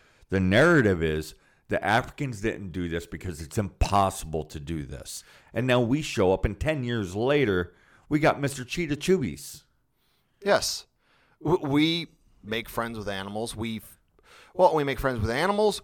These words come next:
Speaker 2: We invent stuff. We make cool shit. A-, and the reason that a lot of this ends up getting pushed is there's a specific narrative to be held. And
Speaker 1: And it must be upheld at all costs.
Speaker 2: Well, and I think I
Speaker 1: And,
Speaker 2: was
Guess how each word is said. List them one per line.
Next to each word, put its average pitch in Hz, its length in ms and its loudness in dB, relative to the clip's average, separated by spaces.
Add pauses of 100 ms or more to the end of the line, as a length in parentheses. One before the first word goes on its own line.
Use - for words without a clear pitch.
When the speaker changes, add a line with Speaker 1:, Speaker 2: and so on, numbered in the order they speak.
Speaker 2:
We 113 180 -6
invent 87 480 -4
stuff. - 480 2
We 101 140 -10
make 95 260 -10
cool 143 300 0
shit. - 460 -2 (760)
A-, 160 220 -2
and 170 340 0
the 160 140 -2
reason 196 420 0
that 180 120 4
a - 40 4
lot 135 240 4
of 135 60 -2
this 127 160 -4
ends 123 160 -6
up - 100 -12
getting 107 200 -8
pushed 175 300 -4
is 120 120 -8
there's 113 240 -4
a 104 80 -4
specific 98 560 -8
narrative 113 440 -4
to 78 80 -14
be 76 140 -14
held. - 400 -16 (120)
And 139 120 0
Speaker 1:
And 107 160 2
it 113 160 -2
must 107 380 0
be 113 100 2
upheld 101 440 -2
at 90 260 -4 (100)
all 104 640 6 (200)
costs. - 680 0
Speaker 2:
Well, 147 120 2
and 151 60 2
I 143 60 2
think 190 240 -6 (240)
I - 60 0
Speaker 1:
And, 139 80 4
Speaker 2:
was 101 100 2